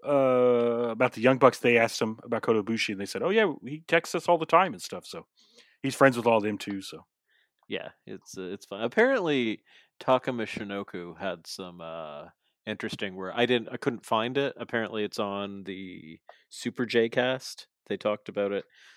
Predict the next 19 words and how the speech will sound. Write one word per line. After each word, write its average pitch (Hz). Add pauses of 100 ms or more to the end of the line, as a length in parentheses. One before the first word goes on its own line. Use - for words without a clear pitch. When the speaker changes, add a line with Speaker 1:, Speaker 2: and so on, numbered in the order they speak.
(140)
Speaker 2:
He 110
had 101
some, 98
like, 90
interesting 98
comments 87
about 85
it, 80
just 92
like, 85
Kota's 87
a 85
fucking -
weirdo. 92 (500)
Speaker 1:
<laughs> 147
Speaker 2:
It's 143
like, 123
yeah. 123 (1700)
<laughs> -